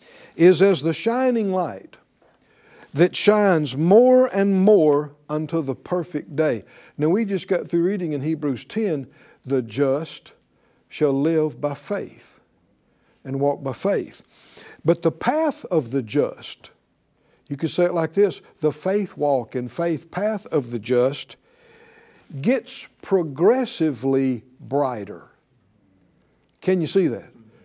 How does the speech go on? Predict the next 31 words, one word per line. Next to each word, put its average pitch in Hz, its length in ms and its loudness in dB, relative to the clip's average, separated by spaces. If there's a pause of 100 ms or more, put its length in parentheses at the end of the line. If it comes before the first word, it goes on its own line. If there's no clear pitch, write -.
(120)
Shines 165 460 0
more 175 340 4
and 135 180 -2
more. 165 360 -4 (440)
It's, 156 180 0
it's 190 260 4
like 208 360 4 (200)
from 196 260 2
the 156 80 2
beginning 156 600 2
of 117 240 -6
dawn 160 680 0 (1200)
until 143 360 -2
it's - 380 -10 (440)
mostly 151 540 0
dark, 147 600 -2 (160)
a - 40 -20
little 180 460 0
bit 143 180 0
of 127 60 -2
light, 127 440 -4 (420)
until 170 540 0
full 208 420 0
noonday 170 420 0
sun, 120 340 -8 (640)
where 143 140 -2
it's 165 240 -2
not 151 160 -2
dark 135 260 -2
at 117 80 -6
all. 117 320 -10